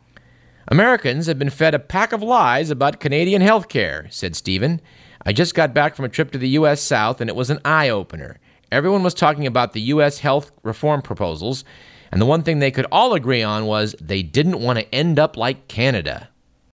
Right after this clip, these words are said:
Fox News and other conservative media outlets routinely claim that in Canada, the government assigns you a doctor and you have to wait for months for an appointment and years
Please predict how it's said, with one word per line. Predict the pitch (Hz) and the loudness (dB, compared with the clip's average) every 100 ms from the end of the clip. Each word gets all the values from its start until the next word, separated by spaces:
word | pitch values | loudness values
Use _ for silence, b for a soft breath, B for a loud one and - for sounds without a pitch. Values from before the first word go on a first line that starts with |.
| _ | _
Fox | - 151 165 - | 2 2 2 0
News | 151 143 170 | -2 0 0
and | 135 | -2
other | 127 127 | 0 -2
conservative | 120 107 131 117 113 | -2 -2 -2 0 0
media | 117 117 107 | 0 0 2
outlets | 113 113 104 | 0 -2 -6
routinely | 110 127 - 180 180 165 | -2 -2 2 2 2 2
claim | 165 156 | 2 2
that | 143 - | 0 0
in | 214 247 | 0 0
Canada, | - 117 90 85 98 | 0 0 0 -2 -2
the | 107 | 0
government | 123 147 127 120 | 0 2 -2 -2
assigns | - 143 143 131 | 0 0 2 0
you | 123 | -2
a | 107 | 0
doctor | 120 127 131 156 151 B B - | 0 0 -2 -2 -2 B B -4
and | 120 | 2
you | 135 | 4
have | 139 | 2
to | 131 | 0
wait | 113 135 131 | -2 -2 -2
for | 135 | -2
months | 131 170 180 101 - | 2 4 4 2 -10
for | 110 | -6
an | 110 | -6
appointment | 104 135 131 135 143 - b b - | -4 -2 -2 -2 -4 -6 b b -4
and | 107 104 | -2 2
years | 123 214 147 85 50 - | 4 6 4 2 -8 -16